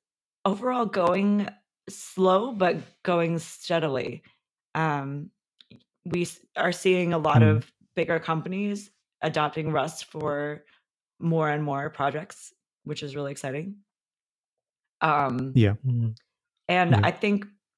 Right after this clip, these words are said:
Speaker 1: I think this is to be expected because, uh, the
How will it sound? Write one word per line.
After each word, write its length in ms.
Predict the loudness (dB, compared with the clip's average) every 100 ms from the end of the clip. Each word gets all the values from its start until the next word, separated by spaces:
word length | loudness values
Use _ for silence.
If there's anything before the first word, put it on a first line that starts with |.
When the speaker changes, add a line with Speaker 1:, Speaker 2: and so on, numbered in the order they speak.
| _ _ _ _ _ _ _ _ _ _ _ _ _ _ _
Speaker 1:
I 80 | -2
think 220 | 2 2
this 180 | 2 0
is 180 | 0 -2 -2
to 80 |
be 120 | -2 -2
expected 680 | -4 -8 -6 0 0 0
because, 720 | -6 -6 -2 0 0 -2 -8 -10 -4
uh, 480 | 0 0 0 -4 -10 _ _ _
the 760 | -6 -2 0 0 0 0 -4